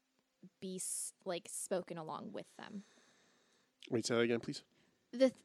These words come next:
Speaker 1: like, they would, they could still show these things. Like, they could still film these same scenes, but the implications would have to be changed.
Speaker 2: Oh, I see what you
Speaker 1: You know what I mean? Like, they would have to be like, "Oh, we," like, they would have to, like,
Speaker 2: It would
Speaker 1: I
Speaker 2: ha-,
Speaker 1: feel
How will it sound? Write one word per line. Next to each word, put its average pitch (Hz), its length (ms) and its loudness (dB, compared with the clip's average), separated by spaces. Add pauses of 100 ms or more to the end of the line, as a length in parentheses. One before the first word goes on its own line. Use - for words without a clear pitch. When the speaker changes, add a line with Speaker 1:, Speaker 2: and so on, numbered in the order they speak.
Speaker 1:
like, 269 320 10
they 269 180 8
would, 285 280 4
they 285 100 8
could 320 180 4
still 277 220 2
show 233 480 8
these 190 200 -2
things. - 420 -12 (120)
Like, 208 220 0
they 233 100 8
could 262 160 2
still 226 220 6
film 226 380 2
these 185 180 -2
same 185 220 -6
scenes, 214 640 -6 (280)
but 214 140 4
the 226 180 -2
implications 214 880 2
would 185 120 -4
have 175 240 -2
to 185 100 -6
be - 140 -8
changed. - 640 -10 (100)
Speaker 2:
Oh, 110 160 10
I 101 80 2
see 98 160 -8
what - 140 -10
you 226 80 4
Speaker 1:
You 247 60 12
know 226 100 12
what 220 80 12
I 202 120 10
mean? 190 260 2
Like, 202 220 4
they 220 140 12
would 226 100 8
have 208 180 6
to - 80 -2
be 202 140 4
like, 170 240 4 (480)
"Oh, 226 640 12
we," 254 480 4 (200)
like, 240 360 10
they 285 140 12
would 302 120 10
have 277 280 12
to, 320 100 6
like, 254 240 10
Speaker 2:
It 214 80 12
would 185 120 12
Speaker 1:
I - 40 12
Speaker 2:
ha-, 202 100 10
Speaker 1:
feel - 120 6